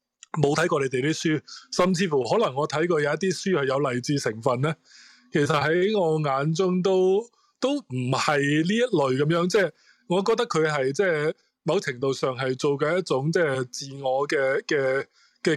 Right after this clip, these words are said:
強化，或者即係畀緊啲暗示，即係叫自己係堅持啦。噉其實呢啲喺我嘅眼中咧係，誒，似心靈雞湯類嘅，而，誒，somehow 就算即係我睇過呢類書咧，通常都係好唔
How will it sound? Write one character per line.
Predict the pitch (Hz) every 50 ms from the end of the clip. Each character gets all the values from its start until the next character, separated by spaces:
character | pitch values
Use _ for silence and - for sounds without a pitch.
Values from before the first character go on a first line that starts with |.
| - -
強 | 131 120 113 110 113
化， | - 151 143 143 139
或 | 139 131
者 | - 160 156
即 | 151 -
係 | 190
畀 | 151 - 143 147
緊 | 165 165
啲 | 165 180 190 185 175 151
暗 | 135 131 131 135 135 139
示， | - - - 131 120 117 117 120
即 | 117 180
係 | 160 139 123
叫 | - - 143 131 127
自 | - - 131
己 | 117 135 127 139 160 165
係 | 135 147 123 120 120 - - - - - _ _ -
堅 | 196 190 185 180 175 165
持 | - - - 113 113
啦。 | 123 139 143 143
噉 | 143 156 156 208
其 | 151
實 | 131 117 - 131 139
呢 | 165
啲 | 170 180 180 180 185 175 - _ - - - - _ _
喺 | - 139 160 202 226 226 185
我 | 151 127 127 135 147
嘅 | - 156 139 135 131 131
眼 | 127 123 131 143
中 | 147 180 160 170
咧 | 165
係， | 123 - 135 120 117 117 120 131 - - 190 135 117 113 117
誒， | 120 -
似 | - - 127 139
心 | 139 - 180 175
靈 | 160
雞 | 120 107 - 139 143
湯 | 135 139 147 135 135
類 | 127 120 107 107 110
嘅， | 113 - - _ - - - - - _ -
而， | 165 135 131 127 123 135 - - 160 135 131 127 135 151
誒， | 147
somehow | - - 214 214 240 233 185 196 208 208 208 202
就 | - 160 131
算 | - 160 151 147
即 | 156
係 | 180 165 147 131
我 | 127 131 135 143 160 - - _ _ _ _ -
睇 | - - - 170 202
過 | - 175 147
呢 | 156 180
類 | 165 135
書 | 123 - - - 160
咧， | 160 156 - - -
通 | 165 170
常 | 143 135 110
都 | 120 143
係 | 135 123 117 120
好 | 110 - 131
唔 | 143 143